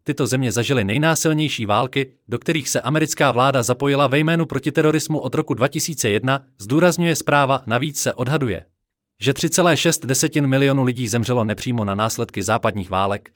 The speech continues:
včetně ekonomického kolapsu, nedostatku potravin, ničení veřejných zdravotnických zařízení, kontaminace životního prostředí a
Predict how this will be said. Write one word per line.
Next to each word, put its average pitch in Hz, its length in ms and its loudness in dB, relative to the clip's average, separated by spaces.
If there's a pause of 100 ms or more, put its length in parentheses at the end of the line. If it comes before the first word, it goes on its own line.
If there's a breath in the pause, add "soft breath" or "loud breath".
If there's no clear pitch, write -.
(140)
včetně - 360 -2
ekonomického 156 640 0
kolapsu, 135 500 -2 (280 soft breath)
nedostatku 175 540 0
potravin, 120 520 0 (240 soft breath)
ničení 160 400 0
veřejných 123 440 0
zdravotnických 127 640 -2
zařízení, 127 580 -2
kontaminace 120 680 -2
životního 123 420 0
prostředí 117 600 -6
a 90 120 -12